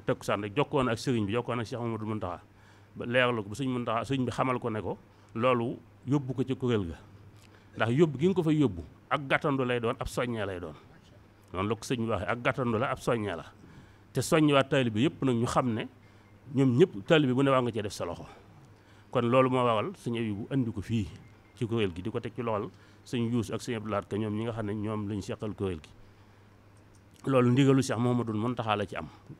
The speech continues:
Li ci des nag Touba Ca Kanam mi ngi feddali ak laxasaayam ak jaayanteem ci sëñ Touba ci liggéey bii ak beneen liggéey bu mel ne moom bu mën a ñëw, jekk nañ ngir liggéeyal ko sëñ Touba,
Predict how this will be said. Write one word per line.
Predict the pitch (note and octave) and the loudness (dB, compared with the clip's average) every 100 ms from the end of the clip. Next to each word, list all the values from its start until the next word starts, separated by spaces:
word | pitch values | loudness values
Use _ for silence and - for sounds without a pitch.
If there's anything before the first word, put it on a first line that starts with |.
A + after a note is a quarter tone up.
| - - - | -20 -18 -8
Li | D#3 | -4
ci | |
des | D3+ C3+ | -2 0
nag | G#2+ E3+ - - - | -2 -4 -8 -14 -4
Touba | C3+ B2 | 0 0
Ca | B2 | -2
Kanam | A#2+ G#2 F#2+ - - - - - - A2+ | -2 -4 -6 -16 -20 -20 -20 -20 -6 2
mi | C#3 | 4
ngi | C3+ | 4
feddali | C3 A#2+ A#2 | 2 2 0
ak | A#2 | 0
laxasaayam | A#2 A2+ A#2 A2 A2 | 0 0 0 0 0
ak | G2+ G2+ | -6 0
jaayanteem | B2+ B2 A2+ G2+ A2 A3+ - | 2 2 0 -2 -4 -6 -10
ci | - | -2
sëñ | C#3+ B2 | -2 0
Touba | A#2+ G2 D#2+ - - - | 0 0 -4 -16 -20 -4
ci | C#3+ | 2
liggéey | D3 C#3 C#3 B2+ | 2 4 4 2
bii | A#2+ D3+ - | 0 -2 0
ak | C3 | -2
beneen | A#2+ C#3+ C#3 C3+ | 2 4 4 4
liggéey | C3 B2+ B2 | 2 2 2
bu | B2 | 0
mel | B2+ | 0
ne | B2+ | 0
moom | B2+ A#2+ | 0 0
bu | B2 | 6
mën | F3 F3+ | 8 10
a | |
ñëw, | E3+ C3 - - - - - - G2+ | 10 8 6 -8 -20 -20 -20 -10 -2
jekk | B2+ - | -2 0
nañ | A#2 A#2 | 0 0
ngir | A2+ - | -2 -2
liggéeyal | A#2+ C#3 B2+ B2+ A2+ | 2 2 6 4 4
ko | |
sëñ | A2+ G#2+ | -2 -4
Touba, | F#2+ E2 | -4 -6